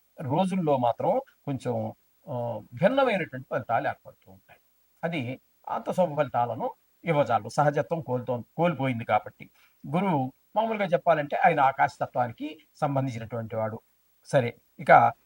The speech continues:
కారకత్వాలు మనం చెప్పుకున్న సంతానానికి, ధనానికి, బుద్ధికి, మంచికి, అన్నిటికీ కూడా కారకత్వాలన్నీ ఉన్నటువంటి మహా పురుషుడు, మహా గ్ర-, గొప్ప గ్రహం గురుగ్రహం. ఆ గురుగ్రహం ఇప్పుడు వృషభ రాశి నుంచి మిథున రాశిలోకి మారుతుంది. అది ఇప్పుడు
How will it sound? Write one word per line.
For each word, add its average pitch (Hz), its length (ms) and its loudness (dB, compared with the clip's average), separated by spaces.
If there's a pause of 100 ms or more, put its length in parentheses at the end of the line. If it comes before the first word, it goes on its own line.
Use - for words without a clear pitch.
(180)
కారకత్వాలు 151 480 4
మనం 143 160 -4
చెప్పుకున్న 127 280 -8
సంతానానికి, 123 640 -4
ధనానికి, 120 480 -6
బుద్ధికి, 120 460 -12
మంచికి, 117 320 -10
అన్నిటికీ 113 280 -10
కూడా 120 280 2 (260)
కారకత్వాలన్నీ 120 640 -2
ఉన్నటువంటి 110 400 -10
మహా 113 320 0 (400)
పురుషుడు, 147 320 -8 (180)
మహా 131 240 6
గ్ర-, 117 300 0
గొప్ప 170 320 2
గ్రహం 165 360 0 (260)
గురుగ్రహం. 135 420 -4 (220)
ఆ 143 100 8
గురుగ్రహం 160 520 4 (1040)
ఇప్పుడు 165 460 0 (500)
వృషభ 233 300 8
రాశి 185 240 8
నుంచి 202 140 -6
మిథున 156 240 -6
రాశిలోకి 127 380 -2
మారుతుంది. - 360 -8 (880)
అది 165 140 0
ఇప్పుడు 143 400 -6